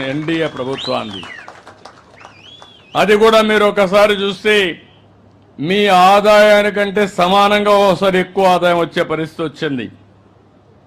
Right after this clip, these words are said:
నాలుగు వేలంటే పన్నెండు ఇంటూ నాలుగు, నలభై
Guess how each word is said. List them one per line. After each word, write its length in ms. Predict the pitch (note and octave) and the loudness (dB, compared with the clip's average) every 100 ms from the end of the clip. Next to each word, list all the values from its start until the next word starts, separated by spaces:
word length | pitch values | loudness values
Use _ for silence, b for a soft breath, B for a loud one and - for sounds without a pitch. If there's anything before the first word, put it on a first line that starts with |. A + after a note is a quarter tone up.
| _ _ | _ _
నాలుగు 500 | C#3 E3+ G3 G#3 G3 G3 | -2 2 4 4 2 2
వేలంటే 440 | G#3+ G#3+ G#3 G#3+ G#3+ F#3+ - _ _ _ _ _ _ _ _ - | 2 2 0 0 0 -2 -8 _ _ _ _ _ _ _ _ -2
పన్నెండు 520 | F3+ G3+ G#3 G#3 G#3 G#3 G#3 | -2 0 -2 0 0 0 0
ఇంటూ 180 | G3 G3 F#3 | -4 0 2
నాలుగు, 340 | F#3+ F#3 C#3+ - _ _ _ _ _ _ _ - C#3+ | 2 0 -4 -10 _ _ _ _ _ _ _ -10 0
నలభై 420 | F3+ G3+ G3 G3+ | 2 4 4 4